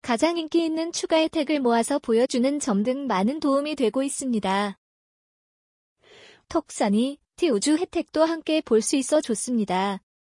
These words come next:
특히 놓쳤던 할인 쿠폰을 T 우주 탭에서 큼직하게 보여주는 것이 마음에 듭니다.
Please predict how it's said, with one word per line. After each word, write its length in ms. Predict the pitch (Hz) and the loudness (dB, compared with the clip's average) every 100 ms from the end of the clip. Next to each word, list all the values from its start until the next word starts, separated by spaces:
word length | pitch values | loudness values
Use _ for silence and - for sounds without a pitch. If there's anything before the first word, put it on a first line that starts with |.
| _ | _
특히 280 | 349 - 349 | -10 -4 -2
놓쳤던 540 | 277 220 311 294 285 | 0 0 0 2 0
할인 280 | 320 392 392 | 0 2 2
쿠폰을 460 | - 370 349 302 302 | 0 0 0 0 -2
T 180 | - 285 | 0 -2
우주 200 | 220 285 | 0 -2
탭에서 560 | - 302 311 311 320 | -2 2 2 2 0
큼직하게 680 | - 381 381 403 - 320 311 | 0 -4 -2 -2 -2 -2 0
보여주는 460 | 247 220 254 277 269 | 2 2 2 0 -2
것이 320 | 233 - 285 | -2 0 0
마음에 360 | 220 202 277 330 | 2 2 2 0
듭니다. 600 | 311 269 202 180 180 | 0 -2 0 0 0